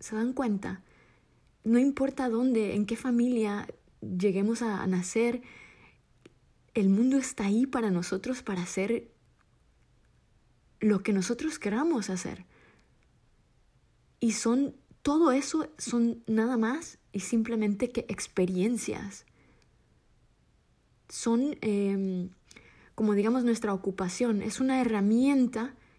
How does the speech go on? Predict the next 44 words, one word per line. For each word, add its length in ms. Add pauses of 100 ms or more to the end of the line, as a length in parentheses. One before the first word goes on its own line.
que 100
nos 200
lleva 380
a 160
experimentar 1000
cosas 460
en 100
la 100
vida. 360 (480)
O 100
sea, 260 (420)
soy 260
una 120
diseñadora 520
gráfica. 460 (180)
No 300
soy 380
una 160
diseñadora 500
gráfica. 400
Es 160
lo 180
que, 320
lo 200
que 100
uso, 460
lo 180
que 80
utilizo 480
como 220
herramienta 720
para 300
que, 520 (340)
para 200
poder 240
vivir 320
en, 240
en 120
este 220
mundo, 400
porque 380
todo 260
es 160
necesario, 600